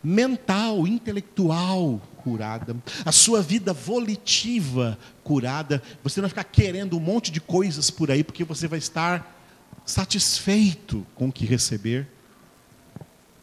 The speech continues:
O que você precisa pra ter uma alma curada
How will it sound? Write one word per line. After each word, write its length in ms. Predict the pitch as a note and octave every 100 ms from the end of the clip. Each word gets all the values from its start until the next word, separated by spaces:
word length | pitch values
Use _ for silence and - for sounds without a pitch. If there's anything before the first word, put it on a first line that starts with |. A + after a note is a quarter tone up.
| -
O 60 | -
que 100 | A#2+
você 240 | A#2 B2+
precisa 560 | - A2+ - B2+ C3+ C3
pra 160 | A2
ter 220 | A2 B2
uma 180 | A#2 A2+
alma 720 | G#2+ A#2+ C#3 C3+ B2 A2+ G#2+ G2 - - -
curada 680 | - C#3 A2 G#2 G#2+ G#2+ G#2